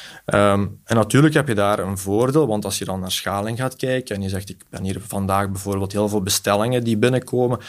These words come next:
dan kan je die taak en enkel die taak alleen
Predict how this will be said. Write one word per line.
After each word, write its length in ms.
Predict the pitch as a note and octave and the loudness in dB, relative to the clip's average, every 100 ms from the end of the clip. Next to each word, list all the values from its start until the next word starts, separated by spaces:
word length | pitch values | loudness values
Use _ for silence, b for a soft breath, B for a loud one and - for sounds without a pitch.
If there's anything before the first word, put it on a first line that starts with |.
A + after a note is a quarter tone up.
| B B B - | B B B -4
dan 140 | G#2 | 0
kan 240 | G#2 B2 | 4 4
je 120 | C#3+ A2+ | 4 4
die 180 | B2+ D3 | 2 2
taak 360 | A#2+ A#2 D3+ | 0 0 -2
en 80 | A2+ | -2
enkel 300 | G#2 A#2+ A#2 | -2 -2 -2
die 140 | A2 | -4
taak 300 | A2+ A#2 A#2 | 0 0 0
alleen 520 | G2 G2 G2+ G#2+ B2 | -2 -2 0 0 -2